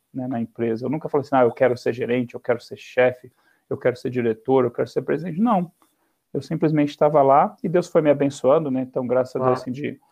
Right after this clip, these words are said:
Speaker 1: de pleno, eu fui promovido, sei lá quanto tempo depois, pra sênior,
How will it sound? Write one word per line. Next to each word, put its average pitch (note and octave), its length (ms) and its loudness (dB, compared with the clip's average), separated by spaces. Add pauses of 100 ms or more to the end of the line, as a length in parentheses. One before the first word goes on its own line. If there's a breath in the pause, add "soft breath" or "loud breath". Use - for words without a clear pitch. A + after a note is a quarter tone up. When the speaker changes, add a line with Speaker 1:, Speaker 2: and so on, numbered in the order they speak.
(280)
Speaker 1:
de A#2+ 160 -8
pleno, B2+ 800 2
eu A2 160 -10
fui B2+ 200 -6
promovido, B2 920 -4
sei - 180 -10
lá B2 120 -2
quanto B2 200 -8
tempo B2 160 -8
depois, B2 300 -8
pra - 160 -16
sênior, C3 640 0